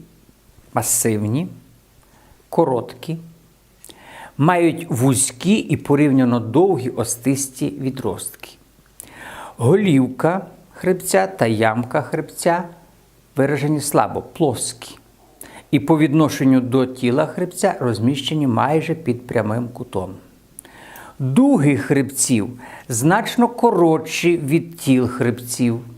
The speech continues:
внаслідок чого між двома хребцями сусідніми утворюються великі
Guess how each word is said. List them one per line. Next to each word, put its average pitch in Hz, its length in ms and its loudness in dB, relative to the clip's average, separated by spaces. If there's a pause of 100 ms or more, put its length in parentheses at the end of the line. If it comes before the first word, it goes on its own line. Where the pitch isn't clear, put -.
(580)
внаслідок 156 600 2
чого 190 500 2
між 151 460 2
двома 123 600 0 (580)
хребцями 180 680 0
сусідніми 120 720 0
утворюються 135 800 0
великі 120 720 2